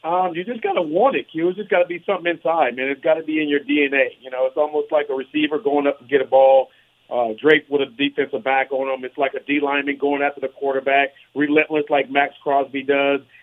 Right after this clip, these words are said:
And for a defensive back, man, you have to go out there and want turnovers. There's incentives when you get interceptions. That's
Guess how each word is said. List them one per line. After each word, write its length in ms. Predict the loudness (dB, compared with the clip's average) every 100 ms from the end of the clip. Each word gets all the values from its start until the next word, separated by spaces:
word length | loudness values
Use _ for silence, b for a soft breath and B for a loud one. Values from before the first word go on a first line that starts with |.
| b
And 160 | -6 0
for 160 | 4 4
a 40 |
defensive 480 | 2 -4 -4 -4 0
back, 300 | 4 4 2
man, 240 | -2 -2 -4
you 160 | -10 -6
have 220 | -6 -6
to 80 | -4
go 180 | 2 4
out 140 | 2
there 160 | 0 -2
and 160 | -2
want 220 | -2 -4 -2
turnovers. 540 | -2 0 -2 -4 -14 _ b b _
There's 220 | 4 4 2 0
incentives 680 | -2 -2 0 2 4 0 -6 -14 -20
when 180 | -10 -8
you 100 | -4
get 180 | -2 -2
interceptions. 680 | -4 -6 2 2 2 -4 -18 b -6
That's 180 | -6